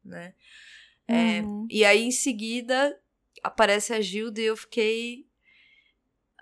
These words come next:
Speaker 1: Assim, eu, eu acho... Eu até, acho que comentei com você, não lembro agora, mas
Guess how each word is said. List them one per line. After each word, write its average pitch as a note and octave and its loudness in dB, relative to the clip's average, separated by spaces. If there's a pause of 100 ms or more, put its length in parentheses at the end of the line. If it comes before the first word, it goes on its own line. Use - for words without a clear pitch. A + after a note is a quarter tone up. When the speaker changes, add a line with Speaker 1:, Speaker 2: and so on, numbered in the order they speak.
(200)
Speaker 1:
Assim, A3 -2
eu, A#3 6
eu A#3 8
acho... G#3+ 2 (640)
Eu F#3+ 0
até, A3 2
acho B3+ -2
que - -16
comentei F#4 -6
com D#4 -8
você, D4 -4
não G3+ -2
lembro G#3 -2
agora, F#3+ 4
mas F#3+ -4